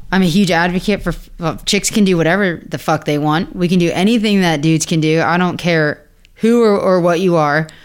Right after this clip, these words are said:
Um, but I will not condone hiring a female 'cause she's a female. I'm not gonna stand behind you and root for you if you're a piece of shit. I won't do it. And I'm not gonna just do it because you have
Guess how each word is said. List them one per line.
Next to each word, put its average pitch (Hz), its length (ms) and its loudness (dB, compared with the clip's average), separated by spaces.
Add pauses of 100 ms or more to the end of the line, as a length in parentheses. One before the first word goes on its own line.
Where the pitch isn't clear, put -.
(300)
Um, 156 460 2 (600)
but 196 240 0
I 180 140 0
will 190 440 2
not 156 460 0 (1400)
condone 170 440 2
hiring 160 840 -2 (200)
a 160 40 -6
female 156 440 0
'cause 143 200 -4
she's 135 200 -4
a 131 60 -6
female. 113 440 -8 (340)
I'm 196 180 0
not 202 200 0
gonna 160 400 -2
stand 190 380 0
behind 185 320 0
you 185 100 2
and 160 120 2
root 185 160 0
for 220 140 -4
you 240 260 2 (440)
if 165 180 -2
you're 175 140 2
a 151 60 -2
piece 170 280 -2
of 160 60 -2
shit. - 360 -4 (320)
I 175 100 -2
won't 165 300 0
do 135 160 -2
it. - 260 -8
And 165 100 -2
I'm 175 100 2
not 170 140 0
gonna 170 140 0
just 160 180 -2
do 165 140 2
it 160 80 -4
because 147 260 -4
you 147 140 0
have 139 320 -2